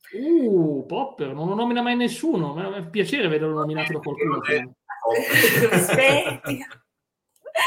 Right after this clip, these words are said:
Speaker 3: Allora, sì, allora, mm, io seguo per esempio un professore di filosofia su YouTube, se posso nominarlo,
Speaker 1: Sì,
Speaker 3: perché
Speaker 1: sì.
Speaker 3: penso che possa interessare.
Speaker 1: Ma
Speaker 3: Si
Speaker 1: sì, non c'è
Speaker 3: chiama,
Speaker 1: problema.
Speaker 3: il suo canale si chiama Barba Sofia.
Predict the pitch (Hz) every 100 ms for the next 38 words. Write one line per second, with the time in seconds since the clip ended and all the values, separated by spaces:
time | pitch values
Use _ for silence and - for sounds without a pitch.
0 | 1017 - - - 165 151 - 226 226 214
1 | 214 381 381 262 214 339 311 240 220 247
2 | 233 226 226 294 440 440 370 285 262 254
3 | 269 254 240 233 226 240 240 240 233 254
4 | 269 330 392 392 320 254 233 233 226 202
5 | 185 233 320 - - - 226 220 226 220
6 | 202 185 - - 247 - 262 254 226 208
7 | 208 185 170 170 196 220 262 147 240 190
8 | - - - - - - - - - 208
9 | 208 196 196 - 175 170 185 208 117 143
10 | 131 196 196 - 190 190 185 - _ _
11 | - - - 233 269 311 339 370 - 247
12 | 214 202 190 190 208 220 233 - 190 170
13 | 165 165